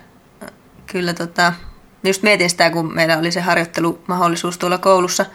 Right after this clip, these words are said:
Koulussa he oli itse eka tarttumassa, että menisin, olikohan ne seiskaluokkalaisia nyt sitten,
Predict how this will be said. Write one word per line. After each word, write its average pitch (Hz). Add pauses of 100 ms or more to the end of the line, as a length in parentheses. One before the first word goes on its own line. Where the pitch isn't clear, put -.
(1080)
Koulussa 254
he 240
oli 208
itse 220
eka 196
tarttumassa, 190
että 185
menisin, 170
olikohan 175
ne 185
seiskaluokkalaisia -
nyt 185
sitten, -